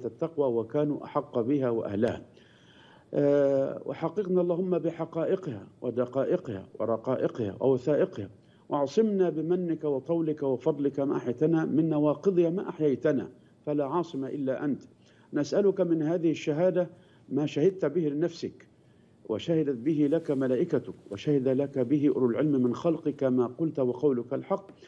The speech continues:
شهد الله أنه لا إله إلا هو، والملائكة وأولو العلم قائماً بالقسط، لا إله إلا هو العزيز الحكيم.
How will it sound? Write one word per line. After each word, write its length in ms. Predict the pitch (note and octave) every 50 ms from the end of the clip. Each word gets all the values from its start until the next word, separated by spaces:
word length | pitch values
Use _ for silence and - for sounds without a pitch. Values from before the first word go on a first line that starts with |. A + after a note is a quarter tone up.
| - _ -
شهد 320 | - - F#3+ E3 D3+ B2+
الله 400 | C#3 C3 C3 D3+ D#3+ D3 C3 - -
أنه 360 | B2 A#2+ C3+ D3+ C3 C3+ C3
لا 140 | B2 B2 A2+
إله 400 | - - A#2+ B2 C#3 C#3+ C3 B2
إلا 300 | - - G#2+ G#2+ G#2+ A2
هو، 300 | G#2+ A#2+ D3+ D3+ D3+ D3+ D3+ - - - - - -
والملائكة 600 | B2 B2 A#2+ A#2+ A#2+ A#2 A#2 - D#3+ - C#3+ B2+ -
وأولو 180 | B2 F#2+ A2+
العلم 260 | A2 F#2 C#3 D3+ C3 B2+
قائماً 340 | B2 - D3+ D3+ C3 C3+ B2+
بالقسط، 520 | A2+ A2+ A#2+ A2+ - - F#3 F3+ - -
لا 220 | D#3+ C#3+ D3 D3 -
إله 300 | G#2+ C3+ C3+ B2+ D3 C3
إلا 140 | A#2+ A#2+ C3+
هو 60 | C#3+
العزيز 220 | C3+ B2 B2 C3
الحكيم. 480 | D3 C3+ - C#3 C#3 - F3 D#3+ A#2 F2